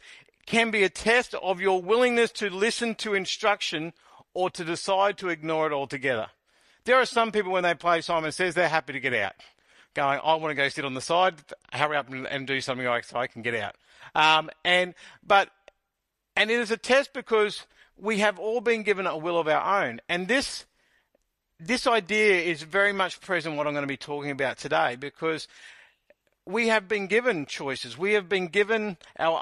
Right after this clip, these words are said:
own will. And sadly, at times,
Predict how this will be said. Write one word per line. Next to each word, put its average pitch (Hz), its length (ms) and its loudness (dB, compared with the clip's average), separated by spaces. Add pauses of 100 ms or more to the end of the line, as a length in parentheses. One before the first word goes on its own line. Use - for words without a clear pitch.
(140)
own 180 220 -4
will. 143 360 0 (240)
And 160 340 -2 (1080)
sadly, 240 680 2
at 175 160 0
times, 160 840 0